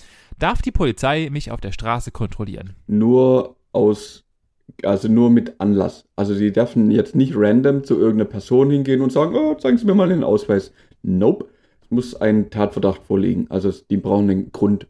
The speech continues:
Speaker 2: um eine Personenkontrolle durchzuführen.
Speaker 1: Das ist fast richtig. Ähm, also erstmal die Antwort ist ja. Ein bloßer sogenannter Anfangsverdacht reicht aus, um eine Personalkontrolle durchzuführen.
Speaker 2: Ja.
Speaker 1: Also die,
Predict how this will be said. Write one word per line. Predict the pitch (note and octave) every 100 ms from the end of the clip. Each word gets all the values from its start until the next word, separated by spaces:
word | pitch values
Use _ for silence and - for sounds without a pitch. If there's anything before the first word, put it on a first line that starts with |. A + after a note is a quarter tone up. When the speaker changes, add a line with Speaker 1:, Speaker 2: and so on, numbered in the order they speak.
| -
Speaker 2:
um | F#2+ F#2 - -
eine | - G2+
Personenkontrolle | - F#2+ G#2 F#2+ G2 F#2+ F#2
durchzuführen. | F#2+ - - G2+ G2+ _ _ _ _ _ _ _ _ _ _ _ _ _ _ _ _ _ - - - - -
Speaker 1:
Das | C#3 D3
ist | C3
fast | - - - A3+ - - D3
richtig. | F3 - G3 - -
Ähm, | C3 C3 C3+ C3+
also | - A#2+
erstmal | A2+ A#2 B2+
die | A#2+
Antwort | A#2 A#2
ist | -
ja. | G#2+ G#2 A2 G3 -
Ein | - C3+
bloßer | C#3 A3
sogenannter | F#3 E3+ D3+ C#3+ C3 - _
Anfangsverdacht | - A3 - A#2+ G#2+ - G#2+ G#2+ A2 - A#2
reicht | A#2 -
aus, | C3 E3+ D#3
um | A#2+
eine | A2+
Personalkontrolle | A#2 A#2+ A#2+ B2+ D#3+ D3 B2+ G#2+ G2
durchzuführen. | G#2 G2 G2+ G2
Speaker 2:
Ja. |
Speaker 1:
Also | G#2
die, | G#2 G#2+